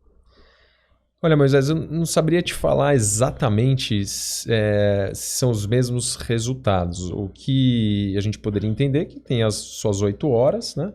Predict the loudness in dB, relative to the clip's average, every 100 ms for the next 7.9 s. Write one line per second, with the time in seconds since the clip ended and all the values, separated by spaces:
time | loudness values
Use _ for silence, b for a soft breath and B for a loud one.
0 | -10 -6 -6 -2 0 2 2 2 0 -4
1 | -8 -12 -10 -8 -4 0 0 0 -2 -2
2 | 0 0 0 -2 -2 -4 -4 -8 -14 -6
3 | -2 2 2 2 -2 0 0 -2 -6 -14
4 | b b b b b b -6 -2 0 0
5 | -4 -2 -2 0 0 -2 -4 0 0 2
6 | 2 0 -2 -2 -2 -6 -10 -6 -2 0
7 | 0 -4 -6 -6 -6 -6 -4 -4 -6